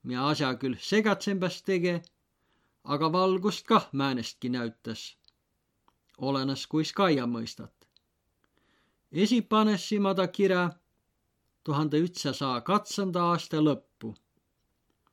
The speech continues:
vai tuhande ütsesada ütsenda aasta alguste.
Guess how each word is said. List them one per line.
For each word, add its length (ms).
vai 300
tuhande 460
ütsesada 560
ütsenda 440
aasta 300
alguste. 640